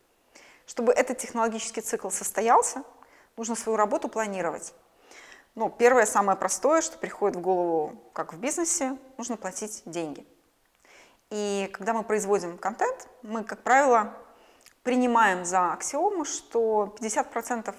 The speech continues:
наших затрат вообще на какой-то медийный продукт, временных, финансовых и человеческих, а, пятьдесят процентов всего вот этого мы должны потратить на дистрибьюцию контента.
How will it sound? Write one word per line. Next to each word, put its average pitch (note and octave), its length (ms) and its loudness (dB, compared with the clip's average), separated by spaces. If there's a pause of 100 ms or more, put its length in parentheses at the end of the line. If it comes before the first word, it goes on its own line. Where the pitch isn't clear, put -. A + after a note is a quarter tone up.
наших G3 300 -6
затрат G3+ 360 0
вообще A3+ 240 -6
на F3 100 -6
какой-то - 320 -6
медийный G3+ 380 -4
продукт, G#3 400 -6 (840)
временных, C4 600 0
финансовых G3 720 -2 (920)
и A3 80 -8
человеческих, F3+ 680 -2 (1000)
а, F#3 760 2 (120)
пятьдесят C4+ 280 -2
процентов D#4+ 380 -4
всего A3+ 260 0
вот G3+ 140 -4
этого D4+ 260 0
мы G#3 140 -8
должны A3+ 440 -2
потратить - 720 -6
на E3 140 -6
дистрибьюцию G#3 600 -6 (120)
контента. F#3+ 480 -12